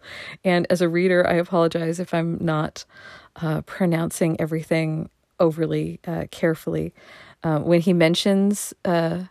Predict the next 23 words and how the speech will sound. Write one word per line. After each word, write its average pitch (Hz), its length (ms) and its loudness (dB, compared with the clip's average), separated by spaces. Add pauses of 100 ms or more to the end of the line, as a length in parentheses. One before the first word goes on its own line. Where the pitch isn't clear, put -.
(680)
uh, 156 260 -4
I 170 40 -2
had 160 160 2
said 156 320 0 (160)
Tierra 170 500 2
del 208 200 0
Fuego, 262 540 0 (360)
when 165 180 2
he 160 480 -2 (120)
actually 160 360 0
had 156 160 0
written 151 220 -2
it 143 120 -2
as 143 260 -4
Terra 151 440 0
del 151 160 -2
Fuego, - 460 -6 (180)
which 165 220 -6
is, 151 240 -2
uh, 151 280 -6
an 151 120 -4
old-fashioned, 151 680 -6 (680)
um, 143 400 -4